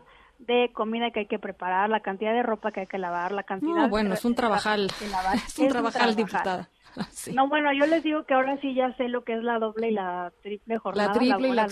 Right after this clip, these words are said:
Speaker 2: sí,
Speaker 1: Yo
Speaker 2: sí,
Speaker 1: sigo
Speaker 2: sí, sí, sí.
Speaker 1: teniendo ser diputada y al mismo tiempo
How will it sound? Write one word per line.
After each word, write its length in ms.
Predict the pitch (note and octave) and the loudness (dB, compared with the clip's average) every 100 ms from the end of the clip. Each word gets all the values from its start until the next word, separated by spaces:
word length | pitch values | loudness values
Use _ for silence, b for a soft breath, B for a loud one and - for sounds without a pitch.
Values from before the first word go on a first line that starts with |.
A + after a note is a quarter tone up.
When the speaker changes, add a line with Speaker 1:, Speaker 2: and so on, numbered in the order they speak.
| G#3+ | 2
Speaker 2:
sí, 160 | A#3 B3 | 2 0
Speaker 1:
Yo 60 | |
Speaker 2:
sí, 280 | - G3+ A#3 | 0 -2 -2
Speaker 1:
sigo 140 | A#3 | -4
Speaker 2:
sí, 60 | A3 | -6
sí, 0 | |
sí. 140 | - A3 A3 | -4 -4 -4
Speaker 1:
teniendo 340 | A3 A#3+ A#3+ - _ | -4 -6 -10 -14 _
ser 160 | A3 G#3+ _ _ - | -10 -10 _ _ -8
diputada 680 | A3+ A3+ - - A3 A3+ C4+ B B B A3+ | -4 -4 -4 -2 0 0 -4 B B B -2
y 60 | |
al 140 | G3 G#3+ | 0 0
mismo 320 | A3 A3+ A#3 | -2 -2 -4
tiempo 520 | A3+ G3 A3 A3 | -4 -4 -2 0